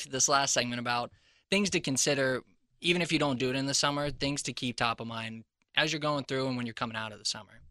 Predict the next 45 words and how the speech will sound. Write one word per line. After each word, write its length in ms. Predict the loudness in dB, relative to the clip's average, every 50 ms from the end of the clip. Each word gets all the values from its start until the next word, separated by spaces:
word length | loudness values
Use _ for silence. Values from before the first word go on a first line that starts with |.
| -20 _ _ _ _ _ _ -20 -20 -20 -20 -8 _ 0
I'll 120 | 0 2
take 140 | 2 2 4
it 40 | 4
back 200 | 4 4 2 2
to 80 | 0
basics. 440 | 0 2 2 2 2 2 0 -2 -2
We 80 | -2 0
say 200 | 2 2 2 2
it 60 | 2
every 180 | 2 0 -2 -4
time, 380 | -2 -2 0 0 0 0 -2
but 280 | -2 -2 -2 -2 -2 -4 -6 -4
it 140 | -4 -2 0
hit 160 | 0 0 0
me 120 | 0 -2
on 160 | -2 0 0 0
this 240 | 0 0 2 2 2
one, 420 | 0 -2 -6 -6 -8 -10 -12 -16 _ _ -10
and 80 | -8 -6
I 80 | -4
don't 140 | -4 -4 -4
know 80 | -4 -2
why 220 | -2 0 0 -2
it 60 | -4
was, 400 | -6 -6 -4 -2 0 0 0 -2 -4
you 100 | -8 -6
know, 80 | -4 -2
after 300 | -2 -2 -4 -6 -8 -6
doing 200 | -6 -8 -6 -6
this 100 | -6 -6
for 200 | -6 -6 -10 -8 _
five 260 | -2 -2 -2 -2 -4 -4
plus 220 | -4 -2 -2 -2
years, 380 | -4 -4 -6 -4 -2 -2 -2 -2 _ _ _ _ _ _ _ _ _ _ _ _ -18 -14 _ -2
we 120 | 0 2
always 200 | 4 4 2 2
talk 240 | 4 4 4 2 2
about 260 | 2 0 0 0 0
the 360 | -2 -2 -2 -2 -2 -4 -6 _ _ _ -2
Christmas 360 | 0 2 2 2 2 2 2
show. 280 | 2 2 2 -2 -4
It's 280 | -6 -4 -2 -2 -4 -4 _ _ _
holidays 440 | -2 2 4 4 6 4 4 0 0
are 60 | -2 0
coming, 460 | 0 0 2 2 0 -2 -4 -6